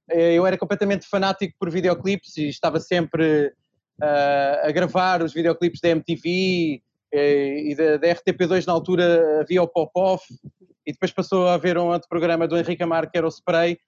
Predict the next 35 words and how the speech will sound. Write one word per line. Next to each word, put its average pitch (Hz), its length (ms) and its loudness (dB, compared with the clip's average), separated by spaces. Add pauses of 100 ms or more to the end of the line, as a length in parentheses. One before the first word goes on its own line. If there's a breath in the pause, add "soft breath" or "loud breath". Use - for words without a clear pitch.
(280)
e 175 60 0
eu 202 100 4
gravava 202 600 2
esses 202 220 -4
programas 196 500 -2
todos, 196 460 -4 (840)
e 214 400 -2
a 214 60 2
vontade 180 1040 -2
de, 170 300 0
de - 200 -18
filmar 202 520 0
sempre - 260 -4
foi 214 220 0
muito 208 280 0
associada 214 540 -2
à 208 60 0
música, 165 520 -2 (460)
porque 170 240 -2
eu 190 220 6
ia 190 180 2
ver 202 180 0
os 190 120 -6
concertos 196 720 -2
e 208 80 -6
filmava. 190 580 0 (480)
Ah, 170 480 0
filmava 196 360 0
os 185 80 -6
concertos 196 360 -6
das 175 160 -2
bandas 196 280 -2
que - 80 -4
eu 190 40 -4
gostava. 156 480 -4